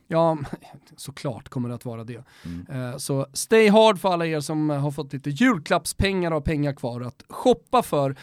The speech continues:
Speaker 1: Det är vårt tips.
Speaker 2: Toto är koden, tjugo procent är rabatten, stayhard punkt se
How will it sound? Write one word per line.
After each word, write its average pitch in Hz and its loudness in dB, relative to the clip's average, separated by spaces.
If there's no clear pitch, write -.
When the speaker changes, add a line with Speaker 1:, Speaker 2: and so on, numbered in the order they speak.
Speaker 1:
Det 180 4
är 160 6
vårt 156 0
tips. - 0
Speaker 2:
Toto 240 4
är 202 6
koden, 202 6
tjugo 185 2
procent 170 2
är 160 6
rabatten, 147 4
stayhard 127 2
punkt 120 -4
se - -6